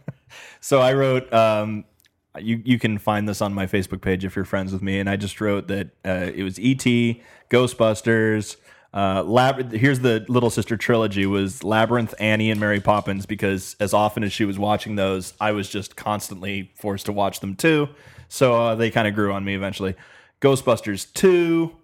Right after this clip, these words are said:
Batman, and I just wrote about my experience seeing them in the theater for the first time, mostly. Um, Teenage Mutant Ninja Turtles, of course. Um,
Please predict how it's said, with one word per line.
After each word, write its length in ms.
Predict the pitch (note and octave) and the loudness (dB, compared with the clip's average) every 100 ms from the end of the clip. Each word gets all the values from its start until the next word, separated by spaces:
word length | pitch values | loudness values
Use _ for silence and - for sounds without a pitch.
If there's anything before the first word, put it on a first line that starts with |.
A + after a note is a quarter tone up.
| _ _ _ | _ _ _
Batman, 760 | G#2 B2 C#3 C#3+ C3+ C3 B2+ B2+ | 2 4 4 2 2 2 2 2
and 100 | C#3+ | 2
I 60 | |
just 140 | E3 E3+ | 2 2
wrote 160 | D#3 D3+ | 2 4
about 220 | C3 B2+ | 2 2
my 80 | A#2 | 0
experience 460 | A2 - B2+ A2 - | -2 0 2 2 -2
seeing 260 | B2 A#2 | -2 0
them 100 | A2+ | 0
in 60 | G#2 | -2
the 80 | G2 | -2
theater 300 | G#2+ G2+ G2 | 0 0 0
for 100 | G2 | -2
the 80 | F#2+ | -6
first 240 | - F#2 - | -6 -8 -6
time, 260 | F#2 F2+ | -8 -6
mostly. 420 | G2+ F#2+ - F#2+ F#2 _ - - _ - | -4 -4 -2 -4 -6 _ -20 -20 _ 0
Um, 800 | G#2+ G#2+ G#2+ G#2 G2+ G#2 G#2 - _ - - - | 2 4 2 2 0 -4 -6 -14 _ -20 -18 -2
Teenage 280 | A2+ G2 G2+ | 0 0 -2
Mutant 220 | F#2+ G2 | -2 0
Ninja 200 | C3 C3+ | 0 2
Turtles, 680 | C#3+ C#3+ D3 D3+ D3+ - _ _ - | 2 4 2 2 -4 -16 _ _ -20
of 120 | - | -14
course. 500 | - A#2+ A#2+ C3 - _ - - - - _ | 0 2 2 -2 -12 _ -20 -20 -20 -20 _
Um, 1160 | A2 A2 A2 G#2+ G#2+ G#2+ G#2+ G#2 G#2 G#2 G#2 | 2 4 4 2 2 2 2 0 -2 -4 -6